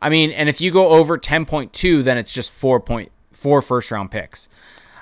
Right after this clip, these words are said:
I mean, yeah, I'd be hesitant because, I mean, the thing is, the offer sheet comes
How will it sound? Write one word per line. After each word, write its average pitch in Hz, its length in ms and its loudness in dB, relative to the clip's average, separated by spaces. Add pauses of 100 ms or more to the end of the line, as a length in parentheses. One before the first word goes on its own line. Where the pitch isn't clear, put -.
(220)
I 165 100 4
mean, 180 420 0 (140)
yeah, 135 320 6
I'd 165 220 4
be 208 140 2
hesitant 151 520 0
because, 151 360 0
I 143 80 -6
mean, 147 140 0
the 147 60 -4
thing 165 140 0
is, 156 100 0
the 165 100 -2
offer 180 300 4
sheet 196 220 -8
comes 147 520 0